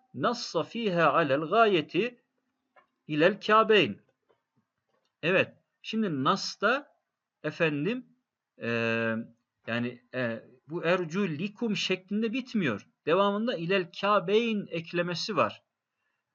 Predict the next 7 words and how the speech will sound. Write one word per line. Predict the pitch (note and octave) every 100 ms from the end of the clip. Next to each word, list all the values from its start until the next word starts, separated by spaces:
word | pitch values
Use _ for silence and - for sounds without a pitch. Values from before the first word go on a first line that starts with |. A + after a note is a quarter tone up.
| -
Nas | C#3+ A#3+ - -
onların | F#3 F#3+ G#3+ A#3+
iddia | F3 E3 D3 A3
ettiği | G3+ - -
erculikum | D3 F#3+ D#3+ A3 G3+ - C#3 A2+ A2+
şeklinde | - - F#3+ E3+ D3+ B2+
okumaya | - F3 F3 D#3 E3+ B3+ B3+